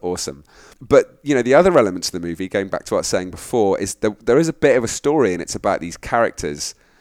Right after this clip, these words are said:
that, you know, we're seeing these little snippets of. And this is what was the, the, the biggest letdown of the film for me. Like,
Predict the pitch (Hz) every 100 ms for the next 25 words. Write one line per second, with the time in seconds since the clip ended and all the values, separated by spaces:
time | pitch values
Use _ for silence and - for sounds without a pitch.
0 | _ - 92 - - 101 90 98 - 104
1 | 98 92 98 87 - 127 - - 78 76
2 | - _ _ _ - - 110 139 - 131
3 | 113 107 _ _ _ _ 104 98 104 95
4 | - 95 _ 98 95 _ _ _ - 101
5 | 98 95 104 - 90 87 82 82 85 82
6 | 85 90 78 71 - - - _ - 69